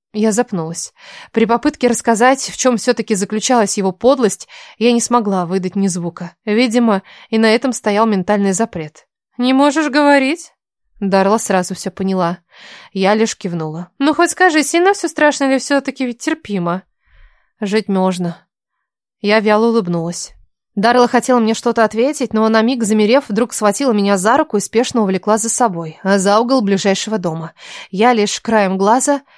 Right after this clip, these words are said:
успела заметить, в чём причина. В другом конце улицы показалась Эда,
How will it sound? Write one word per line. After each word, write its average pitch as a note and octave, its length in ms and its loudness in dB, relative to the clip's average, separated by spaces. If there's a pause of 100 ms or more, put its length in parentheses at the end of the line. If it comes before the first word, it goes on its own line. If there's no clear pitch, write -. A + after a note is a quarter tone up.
(600)
успела B3+ 460 0
заметить, A#3+ 420 0
в - 60 -16
чём B3+ 220 -2
причина. F3+ 560 -4 (120)
В G3+ 60 -4
другом G3+ 300 4
конце A3 320 0
улицы C4 360 -2
показалась A3+ 640 0
Эда, E3+ 320 -6